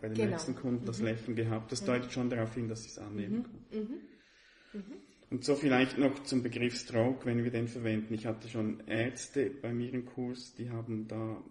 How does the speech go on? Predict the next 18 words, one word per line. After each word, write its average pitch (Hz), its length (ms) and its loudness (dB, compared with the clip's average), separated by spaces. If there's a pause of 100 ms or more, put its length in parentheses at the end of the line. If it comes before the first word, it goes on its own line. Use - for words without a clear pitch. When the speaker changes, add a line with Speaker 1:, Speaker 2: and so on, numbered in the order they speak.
(100)
Speaker 1:
ähm, 107 420 -10 (800)
glaub - 200 -10
ich, 120 160 -16
Hirnschlag 120 720 -2 (540)
immer 120 180 -2 (260)
interpretiert, 123 880 -2
wenn 123 120 2
man 117 160 2
von 120 120 0
Strokes 110 480 -2
sprich-, - 420 -10 (320)
Strokes - 600 2
spricht. 127 400 -4 (920)
Und 117 120 0
vielleicht 117 380 4
ist 123 80 2
es - 140 0
gut, 123 280 0